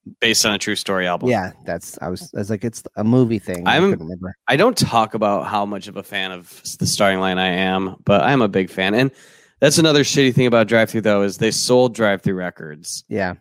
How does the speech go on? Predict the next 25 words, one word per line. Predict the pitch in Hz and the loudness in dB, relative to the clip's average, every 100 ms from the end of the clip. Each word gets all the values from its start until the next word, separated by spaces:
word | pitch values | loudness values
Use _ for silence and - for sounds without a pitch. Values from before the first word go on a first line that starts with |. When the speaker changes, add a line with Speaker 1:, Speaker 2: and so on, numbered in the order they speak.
| _ | _
Speaker 1:
the | - | -8
company, | 104 117 98 104 101 | -2 -2 0 0 0
and | 113 113 | 0 0
you | 113 | -2
cannot | 120 110 107 107 - | -2 -2 0 -2 0
get | 110 104 - | 0 0 0
any | 107 104 | -2 0
of | 95 | -2
this | 90 92 | -4 -6
shit | - 95 | -2 -2
on | 92 | -2
vinyl. | 92 95 95 | -4 -2 -4
It's | - | -4
not | 98 | -2
being | 101 95 | -2 -2
repressed | 95 - 101 98 92 - | 0 0 2 0 -2 -6
or | 95 | -6
anything. | 95 92 101 98 | -8 -8 -8 -6
They | 101 | -4
don't | 107 | -2
have | 107 | -4
the | 101 | -6
rights, | 92 95 104 - | -6 -2 -2 0
I | 113 | 0
believe. | 113 123 127 127 | 4 4 6 4